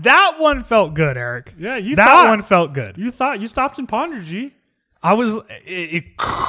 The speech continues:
Speaker 1: it's like a Rolodex.
Speaker 2: Yeah.
Speaker 1: And that one was
Speaker 2: I'm
Speaker 1: real. That,
Speaker 2: impressed.
Speaker 1: that one had mold and stuff on it. Like it.
Speaker 2: You
Speaker 1: go ahead.
Speaker 2: took so long thinking that I spaced out, and then you said actor, and I was like, "Oh shit, you got it right."
Speaker 1: Fuck, duh. That, that was terrifying. Okay.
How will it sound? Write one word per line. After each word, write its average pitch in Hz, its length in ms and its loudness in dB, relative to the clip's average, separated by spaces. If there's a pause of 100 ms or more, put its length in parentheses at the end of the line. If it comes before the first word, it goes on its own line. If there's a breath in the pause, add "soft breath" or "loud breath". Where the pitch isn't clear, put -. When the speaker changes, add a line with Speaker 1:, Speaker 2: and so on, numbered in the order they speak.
(140)
Speaker 1:
it's 185 120 -8
like 214 140 -2
a 202 60 -4
Rolodex. 170 800 0
Speaker 2:
Yeah. 254 140 -8
Speaker 1:
And 165 240 -2
that 220 220 2
one 240 200 -4
was 165 160 -2
Speaker 2:
I'm 196 100 -2
Speaker 1:
real. 190 140 2
That, 269 60 -10
Speaker 2:
impressed. 180 500 -2
Speaker 1:
that 190 220 -2
one 220 160 -8
had 180 320 -6
mold 143 400 -4
and 175 120 -4
stuff 180 300 -8
on 190 160 -4
it. 196 100 -10
Like 139 220 -10
it. 143 160 -10
Speaker 2:
You 180 120 -12
Speaker 1:
go 131 80 -4
ahead. 113 100 -10
Speaker 2:
took 277 180 -10
so 240 240 -8
long 214 340 -6
thinking 240 500 -16
that 151 100 -8
I 143 100 -4
spaced 214 400 -12
out, 202 240 -6
and 156 100 -14
then 160 80 -10
you 175 80 -6
said 175 200 -10
actor, 160 260 -6
and 185 80 -4
I 170 60 -2
was 165 80 -6
like, 131 180 -4 (340 soft breath)
"Oh 381 220 4
shit, 392 300 0
you 302 100 -4
got 330 160 2
it 339 60 -2
right." 359 360 -2
Speaker 1:
Fuck, 139 340 -6
duh. 120 180 -8
That, 156 340 -2
that 160 240 0
was 131 300 -8
terrifying. 113 640 -8
Okay. 175 260 -2